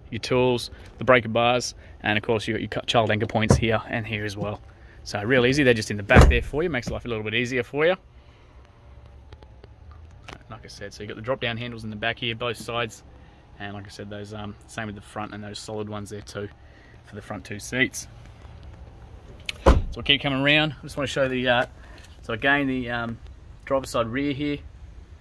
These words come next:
So just sort of struggling to see any sort of gravel rash on that. Looking very tidy. Again, heaps and heaps of tread left on these ones,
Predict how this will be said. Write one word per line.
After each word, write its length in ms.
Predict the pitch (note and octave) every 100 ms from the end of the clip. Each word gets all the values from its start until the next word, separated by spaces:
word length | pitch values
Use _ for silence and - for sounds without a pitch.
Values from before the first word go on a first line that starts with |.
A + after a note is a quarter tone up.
| - - - - -
So 220 | - - - -
just 220 | C#3+ -
sort 160 | C#3+
of 60 | A2+
struggling 840 | - - - C3+ C#3 C#3 D3+ C#3 B2+
to 80 |
see 320 | A#2+ B2+ A#2 -
any 260 | B2+ C#3
sort 260 | B2+ - A#2
of 120 | A2 - - - - -
gravel 320 | - A2 A#2 A#2
rash 300 | A#2 A#2+ A#2+
on 120 | A2
that. 180 | C#3 - - - - - - - -
Looking 200 | C3+ A2
very 240 | G#2+ C3+ A#2
tidy. 400 | C#3+ D3+ D#3+ D3 - - - - - - - - - -
Again, 360 | G#2 A#2 B2 A2+
heaps 340 | C#3 C#3+ -
and 80 | B2+
heaps 140 | A#2
of 60 | -
tread 240 | - A#2
left 180 | B2 A#2+
on 100 | B2+
these 180 | B2+ B2
ones, 340 | C3 B2+ -